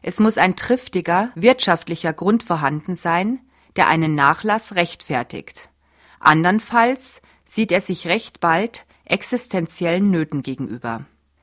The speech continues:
Einfacher ist es bei überteuerter Ware. Hier kann der Händler aus dem Bauch heraus einen Nachlass gewähren.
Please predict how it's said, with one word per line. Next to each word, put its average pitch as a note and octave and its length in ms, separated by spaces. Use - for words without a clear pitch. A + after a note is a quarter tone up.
Einfacher B3 640
ist G3 200
es A3+ 140
bei G#3 140
überteuerter E3+ 800
Ware. B2 400
Hier C4+ 240
kann F#3+ 260
der D#3+ 80
Händler A3+ 640
aus E3 160
dem D3 180
Bauch F3+ 280
heraus F#3 420
einen F3 240
Nachlass C3+ 500
gewähren. A#2+ 520